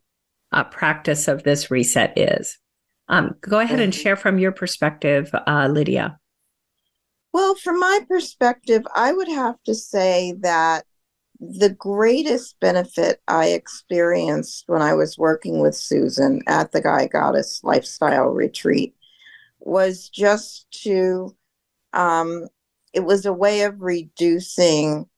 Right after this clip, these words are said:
Speaker 2: where my stress level was when I walked in. I was a little bit stressed out. I had had a bunch of work in the morning and some phone calls, even though I was on the retreat. I was st-, it was a working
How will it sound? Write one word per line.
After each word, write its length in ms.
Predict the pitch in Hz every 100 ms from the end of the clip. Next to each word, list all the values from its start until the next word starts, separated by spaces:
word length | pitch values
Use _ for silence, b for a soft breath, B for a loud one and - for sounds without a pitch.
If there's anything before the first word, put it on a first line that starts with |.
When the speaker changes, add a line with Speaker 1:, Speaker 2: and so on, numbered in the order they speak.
| _ _ _ _
Speaker 2:
where 460 | 156 160 175 175
my 180 | 170 151
stress 460 | 156 - 180 165 -
level 320 | 156 151 147
was 340 | 139 135 135 143
when 140 | 139
I 140 | 135
walked 460 | 123 131 120 135 -
in. 220 | 127 107
I 120 | 92
was 200 | 113 139
a 60 | 143
little 240 | 135 151
bit 180 | 143 131
stressed 460 | - - 135 135 -
out. 260 | 175 165 156
I 100 | 143
had 120 | 139
had 300 | 151 135 127
a 40 | 117 _ _ _ _
bunch 300 | 165 160 151
of 120 | 147
work 380 | 139 143 147 156
in 120 | 147
the 60 | 131
morning 640 | 139 143 139 139 135 147 - _ _
and 220 | - 143 127
some 140 | 151
phone 320 | - 170 160
calls, 580 | 175 196 147 131 131 131
even 280 | - 139 165
though 100 | 143
I 160 | 131 135
was 220 | 139 143
on 200 | 135 135
the 120 | 131
retreat. 520 | 123 135 - 160 131
I 120 | 127
was 200 | 120 131 -
st-, 180 | 151
it 60 | -
was 180 | 135 139
a 60 |
working 540 | 127 139 139 143 127